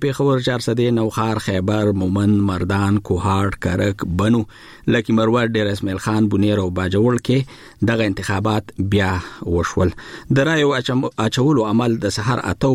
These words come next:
بجو نه تر ماښام پنځو بجو پورې جاري و، خو د بنو انتخاباتي کمیشنر حبیب الرحمن مشال ریډیو ته وویل چې په بکه خیلو کې انتخاباتي عمل لږ ځنډ وروسته سهار د اتو په ځای په نهه نیمو بجو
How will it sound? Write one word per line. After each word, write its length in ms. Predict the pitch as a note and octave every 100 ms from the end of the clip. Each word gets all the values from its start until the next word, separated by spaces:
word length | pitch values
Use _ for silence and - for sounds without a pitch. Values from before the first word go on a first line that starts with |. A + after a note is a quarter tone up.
| A2
بجو 240 | G#2 G#2+ G#2+
نه 160 | A2 G#2+
تر 160 | G#2 F#2+ F#2
ماښام 480 | F#2 - A2 G#2 A2 -
پنځو 400 | G2 G2 F#2+ A#2 F#2
بجو 160 | F2+ F#2+
پورې 320 | - A2 G#2
جاري 220 | F2+ F#2 F#2
و، 100 | F#2+ - - -
خو 120 | A2
د 100 | G#2 G#2
بنو 200 | G#2+ G#2+ A2+
انتخاباتي 560 | F#2+ F#2+ G#2 G2 G2+ C#3 C3
کمیشنر 440 | A#2+ G2+ A#2+ A#2+ G#2+
حبیب 240 | G#2 G#2
الرحمن 380 | G2 G#2 C#3 A2 G2+
مشال 280 | A2+ G2 F#2+
ریډیو 180 | F#2+ F#2+
ته 160 | A2
وویل 240 | B2 B2 -
چې 140 | C3+
په 100 | A2
بکه 220 | G#2+ G2+ -
خیلو 200 | C3 B2
کې 60 | G#2+
انتخاباتي 800 | F#2+ G2 F#2+ G2+ G#2 G2+ - B2+ A#2 G2+
عمل 240 | F#2+ A2 G2
لږ 640 | F#2+ G2+ B2 G2 F2 F2+ F2+
ځنډ 340 | A#2 A2+ F#2+
وروسته 360 | G#2+ C3 - G2 - - - - -
سهار 340 | B2 C#3+ C#3 C3+ A2+ A2
د 120 | A2+ G#2
اتو 180 | D#3+ D#3 C3
په 100 | A2
ځای 200 | A#2+ B2 A#2
په 160 | G#2+ G#2
نهه 200 | G#2+ C#3+
نیمو 180 | A#2+ G2+
بجو 200 | G2 G2+